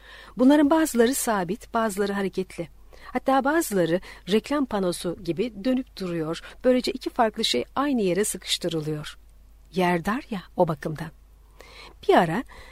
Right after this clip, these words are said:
her programda, haberlerde filan sesli yazılar vardı. Yazı ekranda beliriyor ama efektle birlikte. Donk diye bir sesle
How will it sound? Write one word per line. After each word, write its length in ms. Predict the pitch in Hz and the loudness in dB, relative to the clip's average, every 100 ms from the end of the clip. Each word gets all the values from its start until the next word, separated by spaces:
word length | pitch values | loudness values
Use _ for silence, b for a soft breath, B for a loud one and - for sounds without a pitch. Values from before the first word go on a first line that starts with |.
| B B | B B
her 180 | - 370 | 0 0
programda, 720 | - 175 147 160 151 170 285 - | 0 -4 -2 -2 -2 -2 -2 -6
haberlerde 640 | - 269 277 269 269 262 269 | 2 6 8 6 4 2 0
filan 320 | 175 180 277 | 0 0 2
sesli 360 | - 277 - | 2 0 4
yazılar 400 | 269 226 214 202 | 4 6 6 4
vardı. 440 | 170 160 156 147 175 - b b b b - - | 2 0 -4 -6 -10 -12 b b b b -8 6
Yazı 240 | 226 247 | 6 8
ekranda 520 | 247 - 240 220 208 | 6 6 2 4 4
beliriyor 440 | 165 160 160 190 254 | 2 2 4 4 2
ama 200 | 233 233 | 0 -2
efektle 480 | - - 240 220 185 | 0 2 2 0 -4
birlikte. 440 | 160 - - - - - - - 180 | -4 -8 -8 -12 -12 -20 -18 2 8
Donk 480 | 240 247 226 - | 8 8 2 -2
diye 220 | 208 233 208 | -4 -2 -2
bir 80 | |
sesle 520 | 226 - 208 - 240 | -4 0 0 0 -2